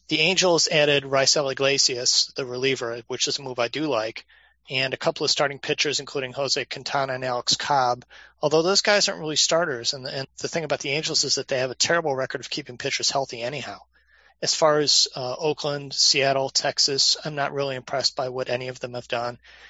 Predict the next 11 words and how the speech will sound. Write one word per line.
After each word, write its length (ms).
Uh, 40
Houston 640
sort 220
of 80
appears 360
to 60
be 60
in 80
a 40
holding 320
pattern. 420